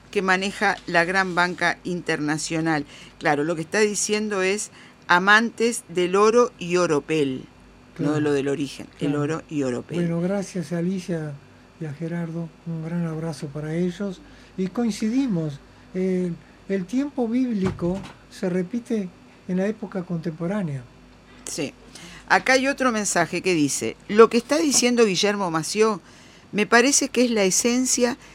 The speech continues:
Speaker 1: de lo que está sucediendo en el balance de fuerzas políticas en la sociedad de hoy. Sin embargo,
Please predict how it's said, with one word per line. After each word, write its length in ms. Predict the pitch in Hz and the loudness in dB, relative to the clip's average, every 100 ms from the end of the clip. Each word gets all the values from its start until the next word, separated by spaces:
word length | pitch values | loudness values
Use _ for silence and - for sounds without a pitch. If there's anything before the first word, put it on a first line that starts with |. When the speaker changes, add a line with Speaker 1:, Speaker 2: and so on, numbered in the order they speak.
| - - | -20 0
Speaker 1:
de 160 | 190 | 4
lo 120 | 185 | 4
que 60 | 175 | 4
está 200 | 175 202 | 0 2
sucediendo 680 | 214 214 - 170 185 202 202 | 2 0 0 2 2 0 0
en 100 | 190 | 0
el 80 | 160 | 2
balance 480 | 156 160 185 208 175 | 2 4 2 2 2
de 120 | 156 | 0
fuerzas 380 | - 185 175 185 | 2 2 2 -2
políticas 800 | - 151 170 - 180 - 190 - - - - - | 0 0 0 -4 -4 0 -2 -2 -14 -20 -20 -2
en 160 | 175 | 2
la 100 | 175 | 2
sociedad 480 | 165 160 160 160 165 | 0 -2 0 2 2
de 240 | 156 165 | 2 2
hoy. 240 | 127 113 80 - - - | 4 2 -4 -16 -20 -20
Sin 260 | - 208 214 | -6 0 2
embargo, 560 | 233 220 180 147 147 | 4 6 6 6 -2